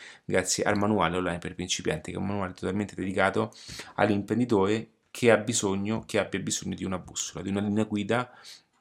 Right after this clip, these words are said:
dedicata alle, al miglioramento e alla, e, e, e a quella che è soprattutto la possibilità, eh, di non essere escluso in questa nuova economia di mercato.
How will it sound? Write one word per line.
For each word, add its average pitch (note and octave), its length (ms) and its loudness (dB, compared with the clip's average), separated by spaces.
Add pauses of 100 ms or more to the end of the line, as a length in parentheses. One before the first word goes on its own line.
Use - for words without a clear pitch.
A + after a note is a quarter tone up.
(640)
dedicata F2+ 580 2
alle, F#2+ 460 2
al G2 180 0
miglioramento A2 760 2
e G#2 260 2
alla, G2 540 4
e, F#2+ 480 -4 (260)
e, - 220 -4
e G#2 340 6
a - 60 -4
quella A2+ 240 4
che G#2+ 320 10
è - 40 -4
soprattutto A2 520 0
la F#2+ 380 6
possibilità, G#2+ 720 0
eh, G2 540 -2
di G#2 120 0
non A2+ 140 4
essere G2+ 280 2
escluso F#2+ 380 -2
in F#2 80 -8
questa F#2+ 280 -2
nuova F2+ 380 0
economia G2 460 -2
di D#2 80 -8
mercato. - 560 -12